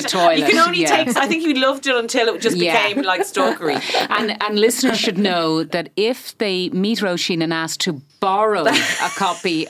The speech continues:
Speaker 1: of The Bee Sting, don't. Because just before we started recording, I asked Roisin, could I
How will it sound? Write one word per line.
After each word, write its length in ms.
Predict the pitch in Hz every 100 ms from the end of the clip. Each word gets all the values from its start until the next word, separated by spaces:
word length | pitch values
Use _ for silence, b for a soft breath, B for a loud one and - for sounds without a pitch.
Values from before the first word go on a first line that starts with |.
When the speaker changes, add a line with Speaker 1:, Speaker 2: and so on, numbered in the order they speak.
| -
Speaker 1:
of 360 | 165 156 156
The 200 | - - -
Bee 180 | 180 170
Sting, 320 | - 185 170 -
don't. 340 | 339 285 - B B B 247
Because 800 | 254 247 233 277 240 170 180 208 226 202
just 220 | 262 285
before 240 | 320 294
we 100 | 254
started 400 | 226 - 196 190 175
recording, 640 | 156 208 220 214 170 143
I 180 | - 196 -
asked 420 | 269 349 381 -
Roisin, 540 | 196 220 233 240 285
could 160 | 269 202
I 520 | 196 285 381 240 120